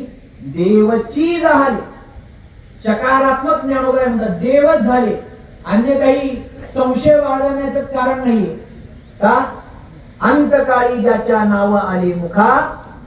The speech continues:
तुका म्हणे सुखा पार नाही. अंतकाळीचा सोयरा, तुका म्हणे विठोधरा.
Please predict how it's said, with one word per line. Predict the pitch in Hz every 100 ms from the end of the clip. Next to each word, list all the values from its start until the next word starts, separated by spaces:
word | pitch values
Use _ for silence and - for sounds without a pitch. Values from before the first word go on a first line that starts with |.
| -
तुका | 202 220 214
म्हणे | 202 190 196
सुखा | 185 190 - 196
पार | - - - 214 254 285
नाही. | 269 233 202 - - - - - -
अंतकाळीचा | 247 277 277 240 233 226 220 - 202 185 247
सोयरा, | 254 247 175 160 - - - -
तुका | 226 247 233
म्हणे | 220 214
विठोधरा. | 202 185 214 262 269 233 226 - - -